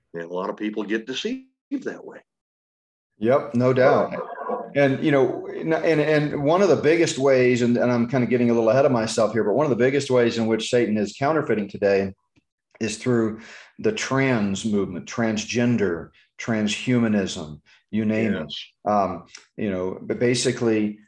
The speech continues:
Speaker 2: um, it trans essentially is short for transition. They're wanting to transition from reality to non-reality.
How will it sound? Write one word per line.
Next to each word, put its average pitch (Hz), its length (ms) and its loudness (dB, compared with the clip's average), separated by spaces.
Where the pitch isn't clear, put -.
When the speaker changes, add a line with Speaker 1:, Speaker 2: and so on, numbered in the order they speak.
Speaker 2:
um, 98 440 -2
it 107 220 -2
trans 123 480 0
essentially 113 480 -2
is 104 60 -4
short 117 200 -2
for 107 140 -8
transition. 110 840 0
They're 101 100 2
wanting 110 300 0
to 110 100 -6
transition 123 840 0
from 113 240 -2
reality 113 800 2
to 120 100 -2
non-reality. 107 960 0